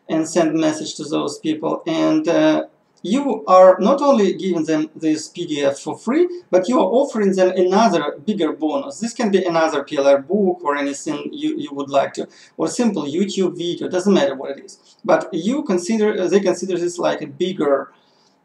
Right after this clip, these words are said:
uh, like a bigger bonus from you, okay? And you simply, uh, ask them, "Okay, guys, t-, to get this bonus,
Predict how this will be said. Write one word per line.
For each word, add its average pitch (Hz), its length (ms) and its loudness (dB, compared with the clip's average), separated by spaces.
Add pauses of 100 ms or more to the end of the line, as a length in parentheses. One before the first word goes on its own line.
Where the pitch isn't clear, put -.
(160)
uh, 147 260 2
like 156 220 4
a 151 80 -2
bigger 170 480 2
bonus 135 560 2
from 143 280 -4
you, 135 360 -8
okay? 226 420 0 (520)
And 165 720 0
you 180 280 -2
simply, 254 520 -4 (1800)
uh, 156 680 0
ask 202 280 4
them, 185 220 4
"Okay, 202 240 0
guys, 170 220 6 (120)
t-, - 140 -14
to - 120 -10
get 330 260 -2
this 226 180 -2
bonus, 196 580 2